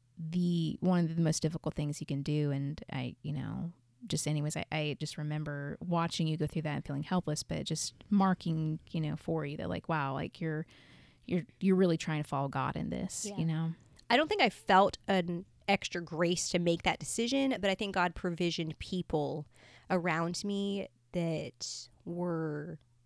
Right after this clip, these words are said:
Speaker 2: comforting and supportive.
Speaker 1: Mm.
Speaker 2: They didn't really help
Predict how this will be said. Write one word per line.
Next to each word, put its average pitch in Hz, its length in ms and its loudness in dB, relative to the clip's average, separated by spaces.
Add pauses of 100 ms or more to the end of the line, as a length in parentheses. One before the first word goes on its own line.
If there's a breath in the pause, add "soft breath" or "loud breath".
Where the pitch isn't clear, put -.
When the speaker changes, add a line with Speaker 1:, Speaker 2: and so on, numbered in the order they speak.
(300)
Speaker 2:
comforting 175 640 0
and 160 100 -2
supportive. 156 640 -2
Speaker 1:
Mm. 196 300 -6 (1000 loud breath)
Speaker 2:
They 233 100 10
didn't 254 200 4
really 180 420 4
help 190 500 2